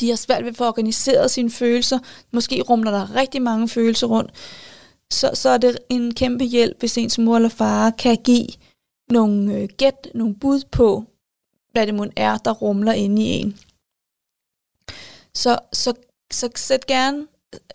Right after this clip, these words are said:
gæt gerne på, hvad du tror, hvad, hvilken følelse dit barn har lige nu. Jeg kan se, eller jeg tror, du blev forskrækket. Jeg tror, du er vred. Øj, hvor bliver du sur, eller du skriger,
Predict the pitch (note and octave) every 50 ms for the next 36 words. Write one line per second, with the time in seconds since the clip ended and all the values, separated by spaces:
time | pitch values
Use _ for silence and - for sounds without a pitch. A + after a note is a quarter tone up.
0 | B3+ - - C#4 C#4 C#4 - C4 B3 A#3+ A#3 B3 C4 B3+ - - C4 A#3 - -
1 | A#3+ A#3 B3 B3 - - A#3+ A#3 G#3+ - - - _ _ _ _ _ _ _ _
2 | _ _ _ _ _ _ _ _ _ - A#3+ A3+ A3 A3 G#3+ A3 A3 A3 A#3 A3+
3 | - A3 A3 A3 G#3+ - A3+ A#3 A3 - - G#3+ - - - G#3+ G3+ G#3+ G3+ F#3+
4 | - G#3+ G#3 G#3 G#3 G#3 G#3 G3 G3+ F#3+ _ _ _ _ _ _ _ _ - A#3+
5 | G#3 G#3 - A3 - - - A#3+ A3+ - - _ _ _ _ _ _ - - G3
6 | G3 G3 G3+ G3 - - - - B3 A#3 A3+ - - _ _ _ _ _ _ -
7 | - G#3+ G3+ G#3 G3+ - - - G3 F3+ - - - A#3 A3+ A3+ A#3 A#3 A#3+ A#3+
8 | B3+ C4 B3+ _ _ _ _ _ _ _ _ _ _ _ _ _ _ _ _ _
9 | _ - - - - - - G#3 G3 G3+ G3 F#3+ - A#3 A#3+ B3 A#3+ A#3+ A#3+ A#3
10 | - - - _ _ _ _ _ _ _ _ _ _ _ _ - - - - -
11 | - - - - - - - - - - - C#4 C4 B3 A#3 - - _ _ _
12 | _ _ - G#3 G3 F#3 - - G3+ - - - - - C4+ C4 - - C4